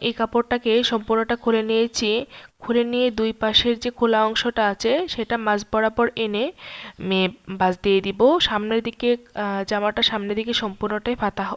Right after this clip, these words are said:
পাড়া হবে, উম, তো ফতুয়া সিস্টেম হবে আর কি। তো এই জন্য দুই পাশ থেকে এনে, আহ, যা, আহ, কাপড়ের খোলা সাইডটা মাঝ বরাবর দিয়ে,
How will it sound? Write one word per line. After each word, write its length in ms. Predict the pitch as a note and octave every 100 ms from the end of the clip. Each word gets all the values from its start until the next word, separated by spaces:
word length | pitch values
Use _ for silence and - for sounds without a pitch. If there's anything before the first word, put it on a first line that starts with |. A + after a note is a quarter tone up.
| -
পাড়া 280 | A3 G3+ G3
হবে, 400 | G3 G3+ C4+ G#4 _ -
উম, 220 | F#3+ F#3+ -
তো 200 | F#3+ F#3+
ফতুয়া 400 | - G#3+ A#3+ A#3+
সিস্টেম 420 | G3+ F#3 F#3 F#3
হবে 280 | F#3 F#3+ F3
আর 60 | F3
কি। 180 | - D#4+ A#4 _ _ _ _ _ - - - - - - - - _ -
তো 80 | -
এই 240 | - A#3+
জন্য 440 | B3+ B3+ A3+ A3 E4+ - - - A3+
দুই 140 | A3+ A#3+
পাশ 280 | A#3+ A#3+ -
থেকে 260 | C4+ B3+ -
এনে, 480 | A#3+ A#3 G#3+ D4 G4+ -
আহ, 320 | G3 G3 G3
যা, 160 | G3 G#3+
আহ, 480 | - G#3 G3+ G3+ G#3
কাপড়ের 400 | A3+ - A#3+ B3
খোলা 280 | - A#3+ A#3+
সাইডটা 480 | B3+ A3 - B3 D4+
মাঝ 280 | A3+ G#3 G#3
বরাবর 340 | G#3 G#3 G#3 G#3+
দিয়ে, 440 | G#3 G#3 G#3 F4+